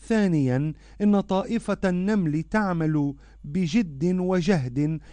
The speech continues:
على الرغم من الصعوبات وهي كثيرة. الآية الثامنة: "وتعد في الصيف طعامها." يا للحر الشديد، يا للشمس المحرقة، فالرمال الملتهبة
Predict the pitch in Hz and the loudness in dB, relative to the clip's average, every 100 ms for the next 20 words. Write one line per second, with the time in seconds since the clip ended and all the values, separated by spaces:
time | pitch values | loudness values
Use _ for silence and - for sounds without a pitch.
0 | - - 175 175 175 254 220 202 190 202 | -14 -2 0 2 2 0 0 -2 -2 -2
1 | 214 185 - - 156 160 127 120 127 160 | -2 -4 -6 -8 -4 -4 -2 -2 -2 -2
2 | 180 175 185 185 - 185 214 208 175 156 | 0 0 2 0 0 -4 -2 0 0 -2
3 | - - - - - - - 175 165 - | -8 -20 -20 -20 -20 -20 -6 2 2 2
4 | 143 139 139 165 - 190 180 151 135 113 | 0 0 0 -4 -4 -2 0 2 0 -4
5 | - - - - - - - 160 175 196 | -8 -20 -20 -20 -20 -18 -2 0 2 0
6 | 185 226 196 156 165 - 165 - 208 202 | -2 -2 -2 -2 -2 -2 -8 -4 -2 -2
7 | 175 - 180 190 165 180 170 139 127 120 | -2 -8 -4 -2 0 2 4 2 0 -2
8 | 107 - _ _ - - 175 190 208 160 | -6 -10 _ _ -20 -10 -2 2 2 2
9 | 160 - 175 170 170 - 175 196 202 139 | 0 0 -2 0 -2 -2 -2 0 0 -4
10 | - - - - - 139 147 185 180 160 | -12 -20 -20 -20 -8 0 2 4 4 2
11 | 143 - 180 180 - 185 190 208 175 165 | 0 -4 -4 -4 -2 0 0 -2 -2 -2
12 | - 139 - - - - - 156 143 139 | -2 -6 -6 -20 -20 -12 0 2 4 2
13 | 165 202 190 160 156 147 208 180 151 107 | 2 4 2 2 0 -2 -2 0 -2 -2
14 | 104 117 143 | -2 -2 -4